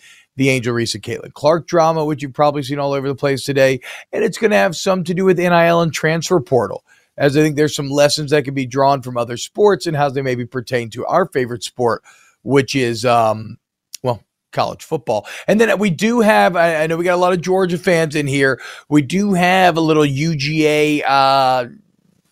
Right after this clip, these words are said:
in the neighborhood of U G A topic at the end, where Heather Dinich on E S P N dot com wrote an article on the four teams that are best suited to potentially upsetting the Bulldogs this year. And, uh, I'm excited to get your thoughts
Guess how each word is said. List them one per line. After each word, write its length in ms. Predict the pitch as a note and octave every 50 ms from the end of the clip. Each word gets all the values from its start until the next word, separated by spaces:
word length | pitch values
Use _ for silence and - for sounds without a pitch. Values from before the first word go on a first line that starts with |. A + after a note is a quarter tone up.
| _ _ _ _ _ _ _ _ _ _ _ _ _
in 140 | - E3+ E3+
the 60 | E3+
neighborhood 380 | E3 E3 F3 F3 F3 F3 F3 E3
of 80 | D#3+ D3+
U 120 | D#3 D#3+ D#3
G 120 | C3+ E3 D3+
A 80 | D3
topic 360 | C3 - D3 C#3 C#3 C#3 C3
at 80 | B2+ A#2
the 180 | B2 C#3+ E3+ F3+
end, 320 | E3+ E3 D3+ C#3+ C3+ B2 - - - - - _ _
where 300 | - C#3 D#3 D3+ D3 C#3
Heather 280 | A#2+ D3+ D#3+ D3 D3+
Dinich 300 | C#3+ D3+ D3+ C#3+ C#3 B2+
on 80 | C#3+ C#3
E 100 | C3+ C3+
S 100 | C3+ B2+
P 80 | - D3
N 60 | C3
dot 140 | B2+ B2+ B2+
com 260 | - D3 C#3+ C#3+ C#3
wrote 80 | C#3 C3 B2+
an 40 |
article 260 | B2+ C3 C3 B2 - C3
on 80 | B2
the 60 | A#2
four 320 | G#2+ - - D#3 D#3 D3 C#3+
teams 340 | - - D#3 D3 C#3+ B2+ B2+
that 100 | C#3 B2+
are 80 | B2
best 420 | A#2 - - F3 F3+ E3+ - - -
suited 440 | - D#3+ D#3 D3 C3 A2 G2+ F#2 - - - - - - _ _
to 80 | - C3
potentially 400 | A#2 B2 C#3 D3+ C3 A#2+ C#3 G#2+
upsetting 520 | G2+ B2 A2+ - - G#3 G#3 G3 G3 F3+
the 80 | E3 D3
Bulldogs 540 | A#2+ C#3+ C3+ C3 A#2 C3 B2 B2 A#2+ - -
this 240 | C#3+ B2+ - - -
year. 260 | C3 B2+ B2 A#2+ G2+
And, 280 | - B2+ C3 B2+ B2 B2+
uh, 140 | C3 B2+ C3+
I'm 100 | D3 D3+
excited 400 | C#3 - - D3 C3+ C3 C3 A#2
to 60 | B2
get 180 | B2+ C3 A#2+ -
your 340 | - A#2+ A2+ B2+ B2 B2+ B2+
thoughts 400 | - - C#3 B2 A#2 A2+ - -